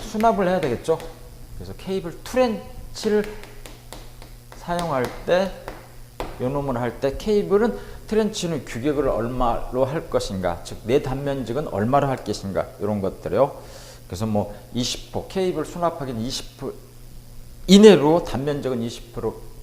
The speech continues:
이내로 하고 뭐 증설을 고려해서 여유 있게 한다는데 이 케이블 트렌치 설계할 때 우리 기계 설비하고 충분히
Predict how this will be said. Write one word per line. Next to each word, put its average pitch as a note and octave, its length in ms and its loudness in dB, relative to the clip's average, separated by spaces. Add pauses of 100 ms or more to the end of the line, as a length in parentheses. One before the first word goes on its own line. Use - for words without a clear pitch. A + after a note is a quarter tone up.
(120)
이내로 B2 380 2
하고 G#2 300 2
뭐 F#2+ 240 -6 (520)
증설을 C#3+ 440 -2
고려해서 A#2 380 -4
여유 A2+ 220 0
있게 A2 180 -8
한다는데 G#2 420 -6
이 C3+ 40 -8 (140)
케이블 G#3 600 0
트렌치 G3 400 -6
설계할 E3 560 -4 (140)
때 F#3 240 -2 (500)
우리 F#2+ 160 -4
기계 A2 300 0
설비하고 A2 1080 4 (420)
충분히 D#3 720 -8